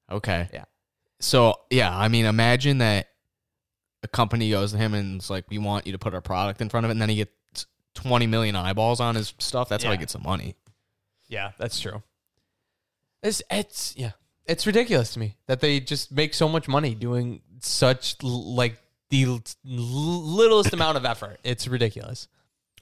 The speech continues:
Speaker 1: I wonder how much it costs to have David Dobrik pimp your podcast.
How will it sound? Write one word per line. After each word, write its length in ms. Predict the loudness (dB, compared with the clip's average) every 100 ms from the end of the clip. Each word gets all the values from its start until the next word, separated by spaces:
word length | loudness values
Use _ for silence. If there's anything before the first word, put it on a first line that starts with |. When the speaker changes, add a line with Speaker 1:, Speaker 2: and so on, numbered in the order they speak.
| _ _
Speaker 1:
I 60 | -2
wonder 200 | 2 6
how 120 | 6
much 180 | 4 0
it 80 | -2
costs 480 | 2 2 0 -8 -16 _ _ _
to 80 | -2
have 160 | 0 0
David 320 | 0 0 0
Dobrik 380 | -2 -2 -6 -12 _ _ _ _ _ _ _ _ -6
pimp 180 | -6
your 80 | -4
podcast. 640 | -4 -4 -4 -10 -14 -16